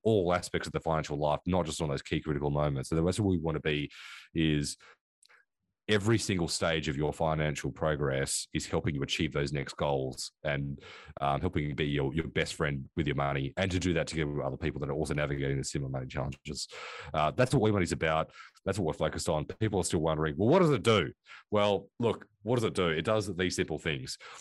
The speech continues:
You can connect over two hundred thirty accounts to We Money to give you a full sense of your financial picture, monitor and track your credit health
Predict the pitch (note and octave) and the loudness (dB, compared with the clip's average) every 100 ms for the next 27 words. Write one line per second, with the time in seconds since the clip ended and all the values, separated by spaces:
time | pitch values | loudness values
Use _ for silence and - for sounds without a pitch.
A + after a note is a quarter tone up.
0 | - G2 E2+ F2+ F#2 F2 - - - - | -2 -2 0 0 2 2 -2 -10 -14 -20
1 | _ F2 F2 D#2 - A#2+ A2+ F2 G2 F2 | _ 2 4 2 2 2 4 2 2 4
2 | D2+ - F#2 B2+ A#2+ - - _ _ - | 2 2 0 0 -2 -6 -12 _ _ -2
3 | G2+ F2+ F2 F#2 D3 - E2+ D#2+ D#2 - | 2 2 2 2 0 -2 -4 0 -2 -2
4 | - A2+ G#2+ G#2+ E2+ E2 D#2 E2+ E2 D#2 | 2 4 4 2 0 0 2 2 2 0
5 | - G2 F2 C3+ D#3+ - - - - - | -2 -4 0 2 2 -2 -14 -16 -16 -10
6 | D#2+ E2+ G2+ A2 A2 F2 - F2+ - D#2 | 0 4 4 4 2 0 2 0 2 -4
7 | - A2+ F#2 E2 A2+ D#3+ - | 0 -2 0 2 2 2 -2